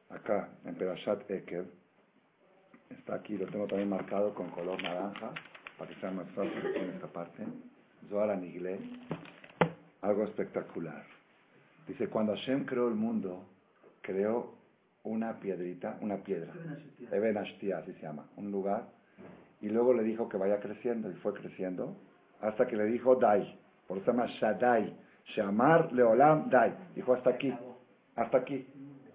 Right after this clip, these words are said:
Speaker 1: ¿Está bien? Pero el mundo fue creado, esa piedra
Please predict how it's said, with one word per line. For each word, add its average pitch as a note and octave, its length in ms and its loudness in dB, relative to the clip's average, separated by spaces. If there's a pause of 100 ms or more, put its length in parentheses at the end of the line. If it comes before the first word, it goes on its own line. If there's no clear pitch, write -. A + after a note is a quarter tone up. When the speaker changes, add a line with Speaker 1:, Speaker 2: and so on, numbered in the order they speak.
Speaker 1:
¿Está F2+ 160 -8
bien? G#2+ 280 -2 (320)
Pero G2+ 120 4
el G#2+ 40 4
mundo C3+ 200 4
fue B2+ 180 2
creado, A#2+ 500 6 (300)
esa D3 320 4
piedra B2 520 4